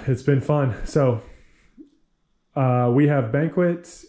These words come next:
coming up, and then the next season starts in March. So I'm gonna try to ride a decent amount this winter, um, and, uh, yeah, and not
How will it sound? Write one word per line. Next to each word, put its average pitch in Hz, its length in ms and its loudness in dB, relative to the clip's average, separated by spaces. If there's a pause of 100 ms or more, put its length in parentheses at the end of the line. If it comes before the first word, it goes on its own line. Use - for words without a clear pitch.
coming 156 280 0
up, 160 320 0
and 120 160 0
then 123 280 0
the 120 120 2
next 139 240 -2
season 156 540 0
starts 147 380 -4
in 135 160 2
March. 127 380 -2
So 113 280 0
I'm 127 180 0
gonna 190 140 2
try 170 220 -2
to 160 80 0
ride 131 380 -2
a 123 80 0
decent 127 320 -4
amount 120 240 -2
this 117 240 -4
winter, 123 460 -2 (640)
um, 101 600 -6 (420)
and, 104 360 -6
uh, 98 380 -6 (320)
yeah, 120 220 -8 (1500)
and 101 540 -8
not 110 580 0